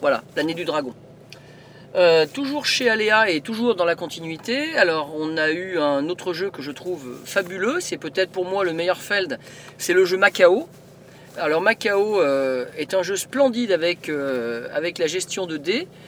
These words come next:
Euh, et en gros l'idée, il y a une roue, euh, une roue, euh, avec sept, euh,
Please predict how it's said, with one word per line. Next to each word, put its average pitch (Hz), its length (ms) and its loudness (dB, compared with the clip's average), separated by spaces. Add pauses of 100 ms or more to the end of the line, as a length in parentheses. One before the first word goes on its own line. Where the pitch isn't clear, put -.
(280)
Euh, 143 400 4 (920)
et 180 120 4
en 214 80 0
gros 226 140 2
l'idée, 262 200 0
il 277 60 2
y 240 40 4
a - 40 2
une - 340 2
roue, 302 120 2 (340)
euh, 135 380 2 (100)
une 185 160 -2
roue, 196 340 0
euh, 135 480 2
avec 165 280 0
sept, - 380 0
euh, 156 360 0